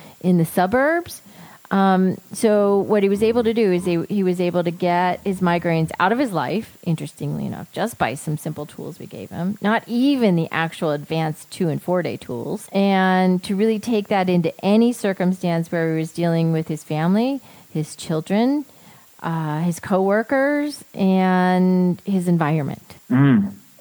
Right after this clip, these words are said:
Speaker 2: To me, what that really speaks to is the, the power of a system, having a real system, your go-to tools. I think a lot of times, like,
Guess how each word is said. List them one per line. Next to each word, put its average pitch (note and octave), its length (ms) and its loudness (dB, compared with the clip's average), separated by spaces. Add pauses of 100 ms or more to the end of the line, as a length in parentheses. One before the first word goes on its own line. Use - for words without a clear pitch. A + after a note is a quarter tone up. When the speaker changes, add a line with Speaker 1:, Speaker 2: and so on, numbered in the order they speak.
(160)
Speaker 2:
To D#3 80 4
me, E3 200 6
what B2 180 4
that B2 140 6
really B2 220 4
speaks - 300 -2
to A#2+ 160 4
is G#2+ 220 0
the, A2 360 2 (400)
the B2 100 0
power B2 420 4
of G2+ 100 -4
a G2+ 60 -4 (100)
system, G2 460 -4 (120)
having A2 340 0
a G2+ 60 2
real G#2 220 2
system, G2 560 -4 (220)
your A2+ 220 4
go-to A#2 760 4
tools. A2 520 2
I G#2+ 80 2
think A2 160 0
a A2 40 4
lot A2+ 220 4
of A#2 80 -2
times, G#2+ 320 0
like, G#2 240 -2